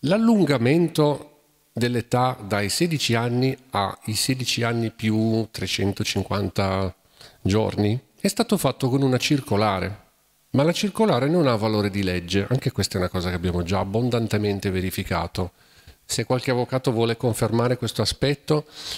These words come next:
quindi di fatto alle, alle lettere che stanno arrivando a Saluzzo, così come è stato fatto per quelle di Torino e per quelle di Cuneo e per quelle di Milano negli anni scorsi, si risponde chiedendo di citare quale sia la legge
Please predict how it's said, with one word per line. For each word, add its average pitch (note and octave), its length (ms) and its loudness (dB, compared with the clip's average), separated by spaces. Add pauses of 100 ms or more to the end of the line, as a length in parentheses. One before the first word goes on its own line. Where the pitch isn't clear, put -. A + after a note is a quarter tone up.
quindi F3+ 260 4
di E3+ 120 0
fatto C3 380 0
alle, C3+ 140 0
alle E3+ 240 2
lettere C3+ 360 0
che G2+ 80 -4
stanno C3 220 2
arrivando G2+ 840 2
a G2 80 -4
Saluzzo, G#2 640 0
così G#2+ 240 0
come A2+ 200 0
è - 20 -2
stato G#2 260 -4
fatto B2 300 -2
per G#2+ 140 -4
quelle A2+ 200 -2
di G2+ 140 -6
Torino B2+ 600 2 (240)
e F2 100 -8
per F#2+ 120 -4
quelle F#2+ 200 -6
di E2+ 120 -8
Cuneo A#2+ 400 2
e G#2+ 40 -6
per F#2+ 120 -6
quelle G#2 160 -2
di F#2+ 100 -2
Milano G#2 400 0
negli F#2+ 220 -4
anni G2 160 0
scorsi, G#2 720 -2 (420)
si - 180 -2
risponde D3 580 0
chiedendo D3 420 2
di A#2+ 300 0
citare B2 500 -2
quale C#3 240 2
sia D3+ 240 0
la C3+ 120 0
legge A#2 460 -2